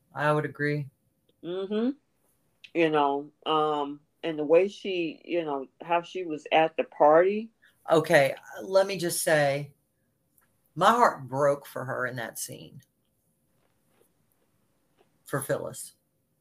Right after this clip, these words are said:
Speaker 2: Okay.
Speaker 1: Because, again, Diane has sauntered back in everyone's life.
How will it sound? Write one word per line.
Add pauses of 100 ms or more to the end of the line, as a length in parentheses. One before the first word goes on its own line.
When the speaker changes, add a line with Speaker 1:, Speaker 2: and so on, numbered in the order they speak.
(280)
Speaker 2:
Okay. (1000)
Speaker 1:
Because, (1080)
again,
Diane
has
sauntered
back
in
everyone's
life.